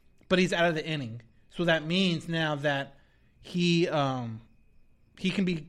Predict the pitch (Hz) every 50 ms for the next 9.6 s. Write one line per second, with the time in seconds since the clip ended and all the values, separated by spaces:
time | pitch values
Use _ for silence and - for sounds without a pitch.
0 | - - - 196 180 175 143 151 151 156 151 - - - - - 160 147 151 151
1 | 143 131 127 156 160 156 127 117 113 - - - 135 123 120 - - - - -
2 | - - 160 180 175 165 170 175 180 202 185 175 175 170 151 - 175 165 165 143
3 | 147 160 139 139 135 139 - - - - - - - - - - - - - _
4 | _ - - - - - - - - - - 262 175 170 156 185 190 180 185 226
5 | 262 240 220 233 214 233 214 196 175 - - 240 233 185 165 190 220 220 190 175
6 | 170 156 160 151 139 - - - - 175 170 175 190 208 220 233 240 220 208 -
7 | - - 185 214 208 - 180 143 147 151 143 190 202 208 214 196 160 143 170 160
8 | 160 185 190 185 165 165 - - 180 170 156 160 156 151 175 165 170 156 165 170
9 | 165 156 147 147 147 147 - - 170 170 165